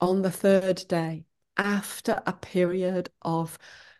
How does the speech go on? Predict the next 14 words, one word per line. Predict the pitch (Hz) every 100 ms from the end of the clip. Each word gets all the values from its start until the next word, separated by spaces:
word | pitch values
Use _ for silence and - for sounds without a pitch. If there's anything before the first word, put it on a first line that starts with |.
| _ -
rest | 185 214 226 - - -
and | 196 214 214 208
quiet, | - - 180 180 180 175 170 - -
still, | - - - 190 202 220 214
in | 165 185
those | 180 180 185
words | 190 190 190
of | 185
Maya | 175 175
Angelou's | 156 180 180 180 170 -
poem, | - 196 202 202 165
"Still | - - - 180 175 175 170 -
I | 160 156 160 156 -
rise." | 151 156 156 151 151 156 151 - - -